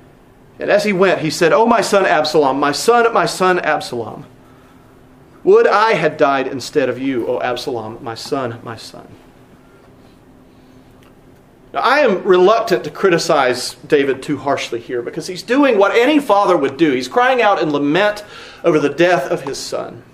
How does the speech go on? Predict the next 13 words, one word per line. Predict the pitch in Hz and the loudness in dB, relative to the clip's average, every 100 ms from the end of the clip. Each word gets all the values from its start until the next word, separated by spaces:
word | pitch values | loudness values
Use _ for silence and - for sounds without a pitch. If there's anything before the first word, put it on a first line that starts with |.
| - - - _ _ _ - _ - - - - _ - - _ - - - - | -20 -20 -20 _ _ _ -20 _ -20 -20 -20 -20 _ -20 -20 _ -20 -20 -20 -8
And | 220 | -4
this | 262 | -4
description | 254 - 277 294 - 220 | -2 -2 0 0 2 2
of | 180 | 4
David | 202 202 180 | 4 4 4
waiting | 196 254 254 | 4 4 2
at | 214 | 0
the | 185 | 0
gate | - 180 190 143 - 170 | 0 2 2 -2 -6 -8
and | 170 | -6
seeing | - 254 240 | 0 2 4
the | 190 | 4
runner | 180 202 208 165 | 4 4 4 2